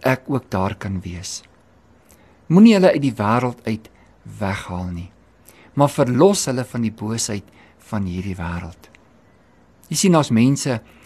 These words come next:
wat in Jesus wil glo deur jou. Maar as ek en jy ons tasse gepak het en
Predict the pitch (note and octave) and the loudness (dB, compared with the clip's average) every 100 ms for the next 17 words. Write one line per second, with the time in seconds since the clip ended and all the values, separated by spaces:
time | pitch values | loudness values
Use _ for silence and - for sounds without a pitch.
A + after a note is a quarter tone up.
0 | - _ - A#2 A#2 G#2+ A2+ D3+ D#3+ C#3+ | -20 _ -4 -2 0 -2 -2 -4 -6 -8
1 | A#2+ A2+ - A2+ G2 F#2 _ _ _ _ | -8 -8 -8 -6 -6 -8 _ _ _ _
2 | G2 F#2+ E2+ F2 E2 - _ _ _ _ | -8 -6 -6 -8 -10 -14 _ _ _ _
3 | _ _ - - - C#3+ - F#3+ F#3 E3 | _ _ -20 -6 0 0 2 2 2 2
4 | D3+ D#3 C3+ B2 - F#3 F3+ D#3+ C3+ - | 2 0 -2 -4 0 0 0 -4 -6 -2
5 | E3+ - G2 - _ _ _ - - - | -4 -4 -10 -12 _ _ _ -20 -20 -4
6 | A#2+ | -2